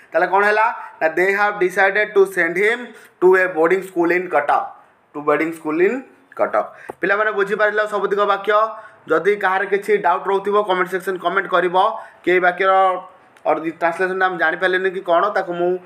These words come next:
comment ସେକ୍ସନ୍ରେ mention କରିଦେବି ତା ଉତ୍ତରଟା। ବୁଝିପାରିଲ କ'ଣ ହେଲା? Last ବାକ୍ୟଟା ଆଉ ଥରେ କହି ରଖୁଛି ଦେଖ, "They have decided to send him to a boarding school in Cuttack।" ପିଲାମାନେ ପ୍ରତିଦିନ translation class କଲେ ତୁମମାନେ ଉପକୃତ ହେବ କି ନାହିଁ comment ସେକ୍ସନ୍ରେ comment କରିବ, ଯାହାଦ୍ୱାରା କି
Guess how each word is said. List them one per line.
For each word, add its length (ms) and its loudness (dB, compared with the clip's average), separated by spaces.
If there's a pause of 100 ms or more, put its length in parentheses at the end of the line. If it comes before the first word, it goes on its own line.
(300)
comment 220 -2
ସେକ୍ସନ୍ରେ 300 -2
mention 380 -4
କରିଦେବି 300 -2
ତା 140 0
ଉତ୍ତରଟା। 420 -4 (360)
ବୁଝିପାରିଲ 380 0
କ'ଣ 180 0
ହେଲା? 460 -2 (360)
Last 260 -2
ବାକ୍ୟଟା 280 0
ଆଉ 80 0
ଥରେ 140 -6
କହି 140 0
ରଖୁଛି 220 0
ଦେଖ, 380 2 (380)
"They 220 2
have 300 0
decided 580 2 (420)
to 100 4
send 320 0
him 220 -2
to 160 4
a 120 2
boarding 340 0
school 240 2
in 80 -6
Cuttack।" 320 0 (400)
ପିଲାମାନେ 320 0
ପ୍ରତିଦିନ 480 -2
translation 560 -4
class 240 0
କଲେ 160 -4
ତୁମମାନେ 360 -2
ଉପକୃତ 440 -6
ହେବ 260 -2
କି 60 -10
ନାହିଁ 240 0 (320)
comment 300 -2
ସେକ୍ସନ୍ରେ 400 -6
comment 340 0
କରିବ, 340 0
ଯାହାଦ୍ୱାରା 360 0
କି 380 0